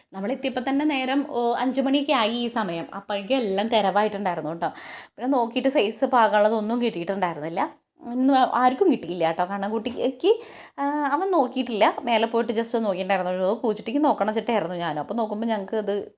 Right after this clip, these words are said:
സൈസും കാര്യങ്ങളൊന്നും കറക്റ്റ് ഉള്ളത് കിട്ടിയുമില്ല. അത് പിന്നെ വൈകുന്നേരം ആയപ്പോഴേക്കും, ആ, ക്ഷീണിച്ചു രണ്ടാമതും. കണ്ണൻകുട്ടി പറഞ്ഞു, "എന്താ ലൈം എന്തെങ്കിലും കുടിക്കായിരുന്നു?" എന്നുള്ളത്. പിന്നെ അവനൊരു ലൈമും പപ്സും മേടിച്ചു കൊടുത്തു. എനിക്കും പൂച്ചട്ടിക്കും വലിയ വിശപ്പുണ്ടായിരുന്നില്ല. എനിക്ക് പിന്നെ തലവേദന ആയതുകൊണ്ട് ഒരു ചായയും കൂടെ കുടിച്ചിട്ടുണ്ടായിരുന്നു കേട്ടോ.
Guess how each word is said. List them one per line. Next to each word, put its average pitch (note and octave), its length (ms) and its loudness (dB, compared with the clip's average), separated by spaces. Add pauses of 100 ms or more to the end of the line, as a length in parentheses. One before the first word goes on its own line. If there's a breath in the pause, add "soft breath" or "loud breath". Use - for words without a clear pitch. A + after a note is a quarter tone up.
(120)
സൈസും G#3+ 300 -4
കാര്യങ്ങളൊന്നും G3 500 -2
കറക്റ്റ് F#3 240 -4
ഉള്ളത് F#3+ 220 -4
കിട്ടിയുമില്ല. D#3+ 520 -4 (840 loud breath)
അത് A#3+ 120 -2
പിന്നെ C4+ 180 6
വൈകുന്നേരം C#4 520 6
ആയപ്പോഴേക്കും, C#4 640 2
ആ, G#3+ 280 2
ക്ഷീണിച്ചു C#4 440 4
രണ്ടാമതും. G#3 600 0
കണ്ണൻകുട്ടി G#3+ 300 -2
പറഞ്ഞു, G3+ 180 2
"എന്താ G3+ 120 0
ലൈം G3+ 300 0
എന്തെങ്കിലും G3 300 -2
കുടിക്കായിരുന്നു?" E3 480 -2
എന്നുള്ളത്. D#3+ 300 -2
പിന്നെ G3 180 -2
അവനൊരു A3+ 320 2
ലൈമും G#3 400 2
പപ്സും G3+ 320 0
മേടിച്ചു F3+ 260 2
കൊടുത്തു. F3+ 280 -4
എനിക്കും A3+ 280 -6
പൂച്ചട്ടിക്കും G3 460 -4
വലിയ A3 420 0 (340)
വിശപ്പുണ്ടായിരുന്നില്ല. F3 720 -2
എനിക്ക് F#3+ 240 -8
പിന്നെ B3 200 -4
തലവേദന B3 420 2
ആയതുകൊണ്ട് G#3 240 -2
ഒരു G#3 80 -2
ചായയും F3 440 -6
കൂടെ G3+ 120 -4
കുടിച്ചിട്ടുണ്ടായിരുന്നു E3+ 680 -10
കേട്ടോ. A#3+ 220 -4